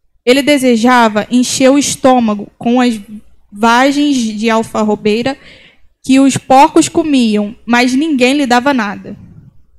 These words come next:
Caindo em si, ele disse: "Quantos empregados de meu pai têm comida de sobra, e eu aqui, morrendo de fome?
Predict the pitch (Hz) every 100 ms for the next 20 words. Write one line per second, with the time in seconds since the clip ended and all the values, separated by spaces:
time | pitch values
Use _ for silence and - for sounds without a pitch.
0 | - _ _ _ _ _ _ - - 285
1 | 269 311 339 349 - 330 320 359 - -
2 | 277 302 254 269 214 - 214 196 _ _
3 | _ _ _ _ - 277 349 359 302 294
4 | 277 240 233 247 247 240 240 226 233 233
5 | 262 254 254 226 247 262 262 247 - 233
6 | 214 208 208 202 - 240 240 233 330 -
7 | 247 208 202 - 220 214 220 269 285 -
8 | 269 202 202